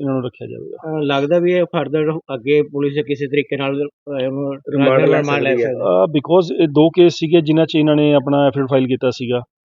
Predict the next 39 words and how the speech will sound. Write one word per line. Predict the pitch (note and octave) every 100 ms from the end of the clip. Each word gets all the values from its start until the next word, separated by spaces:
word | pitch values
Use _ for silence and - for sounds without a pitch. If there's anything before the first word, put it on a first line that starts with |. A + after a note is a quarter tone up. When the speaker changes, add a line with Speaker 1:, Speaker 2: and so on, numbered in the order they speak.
| _ _
Speaker 1:
ਕਿ | B2+ B2+ B2+ B2+
ਅਸੀਂ | - C3 C3 B2
ਰਿਮਾਂਡ | B2 B2
ਨਹੀਂ | B2 B2+
ਲਵਾਂਗੇ, | A#2+ A#2+ B2+
ਜੋ | A#2+ B2 B2+
ਇੱਕ, | C3 -
ਅਹ, | C3 A#2+
ਦੋ | C3 C3
ਕੰਟਰੀ | C3+ B2 B2+
ਦੇ | C3
ਵਿੱਚ | A#2+
ਐਕਸਟ੍ਰੈਡੀਸ਼ਨ | C#3+ C3+ A#2+ B2+
ਟ੍ਰੀਟੀ | B2 C3 A#2+ B2+
ਸੀਗੀ, | A#2+ G#2+ G2+ _ _ _ -
ਔਰ | C3+
ਉਹ | C#3+ D3+
ਤਾਂ | D#3
ਇਹਨਾਂ | D3
ਨੂੰ | D3+ D3+ C3+
ਕਰਨਾ | C3 C#3+
ਹੀ | D3
ਪੈਣਾ | D3 C#3 C3+
ਸੀਗਾ, | - C3
ਉਹਦੇ | C3+ C#3 C3+ -
ਜੋ | B2+ B2 A#2+ - - -
ਕੰਪਲਾਈ, | B2 B2+ C3
ਜੋ | B2 C3+ C3+
ਇਹਦੀ | B2
ਕੰਡੀਸ਼ਨ | B2 C3 B2+ B2+
ਸੀਗੀਆਂ, | B2+ A2+ A#2 A#2 _ _ - _ _ _ _ -
ਔਰ | C#3+ D3+ - - A#2+
ਹੋਪਫੁਲੀ | - - C3+ E3 E3 D#3+ D#3+
ਕਿ | D#3+
ਇਹਨਾਂ | D3+ D3
ਨੇ | C#3+ C#3+ C#3+
ਕੋਰਟ | C#3+ C#3 C3
ਦੇ | C#3
ਵਿੱਚ | C3